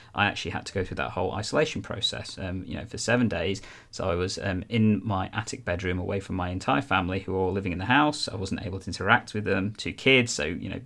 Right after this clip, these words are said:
th-, them being around me, transferring it to my parents was a potential risk. So I was basically holed up in, in, in, in the house for seven days.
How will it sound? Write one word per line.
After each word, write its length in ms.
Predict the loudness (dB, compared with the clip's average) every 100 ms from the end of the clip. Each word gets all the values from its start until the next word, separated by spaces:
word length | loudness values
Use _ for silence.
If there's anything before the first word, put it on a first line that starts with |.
| -10
th-, 120 | -10 -4
them 440 | 0 4 4 2 -6 -14 -4
being 160 | -2
around 240 | 0 0 0
me, 80 | -2
transferring 460 | -2 -4 -2 -2
it 80 | -2
to 80 | -6
my 80 | -2
parents 400 | 0 2 0 -4
was 160 | -6
a 120 | -6 -8 -14
potential 400 | -10 -8 -8 -4
risk. 400 | -2 -2 -2 -10 -16 -18 -20 -8
So 80 | 0
I 20 |
was 60 | 4
basically 300 | 6 4 6
holed 200 | 6 6
up 140 | 2
in, 100 | -2 -2
in, 180 | -4 -2
in, 280 | -2 -2 -4
in 140 | -4
the 60 | 0
house 220 | 0 0
for 120 | -2
seven 260 | -4 -2 -2
days. 300 | -4 -6 -10